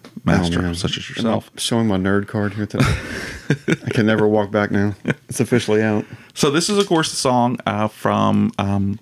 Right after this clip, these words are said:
Speaker 1: one of Cy Snoodle's favorite bands.
Speaker 2: Good job, good
Speaker 1: Uh,
Speaker 2: job.
Speaker 1: the, the band, thank you.
Speaker 2: That's right.
Speaker 1: And it's actually called Shaping Up and Working Out, a well-known Huttonese song. And it was released by Ever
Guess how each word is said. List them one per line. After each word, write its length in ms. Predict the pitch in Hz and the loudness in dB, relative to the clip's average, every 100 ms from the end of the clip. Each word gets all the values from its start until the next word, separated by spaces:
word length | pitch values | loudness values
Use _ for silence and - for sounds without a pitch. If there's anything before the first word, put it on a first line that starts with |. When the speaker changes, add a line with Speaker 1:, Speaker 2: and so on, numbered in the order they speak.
| - | -2
Speaker 1:
one 220 | 95 95 | 2 4
of 200 | 95 92 - | 2 0 -4
Cy 480 | - - 107 107 104 | 0 2 2 0 0
Snoodle's 960 | - - 117 127 117 82 80 - - - _ _ _ - - _ _ | -2 -2 0 2 2 2 0 -2 -4 -8 _ _ _ -20 -20 _ _
favorite 380 | - - 90 85 | -6 0 0 2
bands. 460 | 87 80 90 98 120 | 2 2 2 0 0
Speaker 2:
Good 100 | 143 | -4
job, 120 | 120 | -2
good 100 | 104 | 0
Speaker 1:
Uh, 100 | 85 | 2
Speaker 2:
job. 240 | 95 92 | 2 0
Speaker 1:
the, 60 | - | -2
the 60 | 92 | 0
band, 300 | 85 90 - | 0 0 0
thank 220 | 82 - | -2 0
you. 100 | 107 | 0
Speaker 2:
That's 200 | - 90 | 0 -4
right. 160 | 95 - - _ | -4 -8 -12 _
Speaker 1:
And 440 | 104 104 104 104 101 | 0 2 2 2 2
it's 260 | 107 101 - | -2 -2 -2
actually 300 | - 113 131 | -2 -2 -4
called 260 | 120 113 104 | 0 0 0
Shaping 400 | - 135 139 147 | 0 0 0 0
Up 220 | 120 120 | 0 0
and 220 | - 101 95 | 0 2 4
Working 400 | 104 104 107 90 | 2 2 2 2
Out, 440 | 80 - - - - _ _ - - | 2 0 -4 -8 -8 _ _ -12 -2
a 60 | |
well-known 580 | 101 101 107 104 101 101 | 0 2 2 4 4 2
Huttonese 760 | 95 - 117 - 98 92 90 117 | 0 -2 -4 0 2 2 2 0
song. 520 | - - - 135 139 - - - _ _ _ _ _ | -2 0 0 -4 -8 -10 -20 -20 _ _ _ _ _
And 120 | 98 95 | 0 2
it 80 | - | 2
was 160 | 87 | -2
released 420 | 92 95 120 - - | 0 2 0 0 -2
by 480 | 95 95 90 87 76 - _ _ _ | 0 2 0 0 -4 -10 _ _ _
Ever 440 | 92 110 123 120 | 0 2 2 0